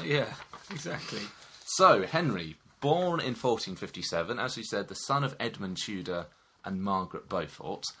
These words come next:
Speaker 2: becomes king fourteen eighty-five when he's about twenty-eight years old, and he's the thirteenth great-grandfather of Elizabeth the second.
Speaker 1: So she's a little bit Welsh.
Speaker 2: A little bit Welsh, indeed.
Speaker 1: Mostly German.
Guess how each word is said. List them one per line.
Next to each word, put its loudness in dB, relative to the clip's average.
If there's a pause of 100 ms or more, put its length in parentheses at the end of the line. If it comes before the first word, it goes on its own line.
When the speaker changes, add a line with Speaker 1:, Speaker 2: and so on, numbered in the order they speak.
(200)
Speaker 2:
becomes -2
king -8
fourteen -6
eighty-five -4
when -6
he's -8
about -8
twenty-eight -6
years -10
old, -12 (360)
and -10
he's -8
the -12
thirteenth -8
great-grandfather -6 (260)
of -14
Elizabeth -12
the -16
second. -14 (360)
Speaker 1:
So -14
she's -12
a -12
little -8
bit -10 (200)
Welsh. -10 (680)
Speaker 2:
A -10
little -4
bit -4
Welsh, -6
indeed. -4
Speaker 1:
Mostly -8
German. -16